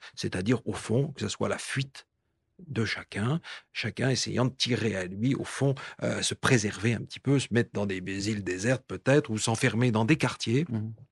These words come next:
Speaker 1: Les ghettos, vous parliez des banlieues, les ghettos aujourd'hui,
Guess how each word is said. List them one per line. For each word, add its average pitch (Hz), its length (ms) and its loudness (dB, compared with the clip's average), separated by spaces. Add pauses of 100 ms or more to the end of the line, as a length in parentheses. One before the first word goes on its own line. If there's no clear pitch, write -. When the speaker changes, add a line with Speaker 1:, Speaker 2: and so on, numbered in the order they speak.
Speaker 1:
Les 147 120 10
ghettos, 127 500 4 (100)
vous 104 80 0
parliez 104 260 -2
des 98 100 -2
banlieues, 92 360 -6 (200)
les 156 160 4
ghettos 131 280 2
aujourd'hui, 113 640 0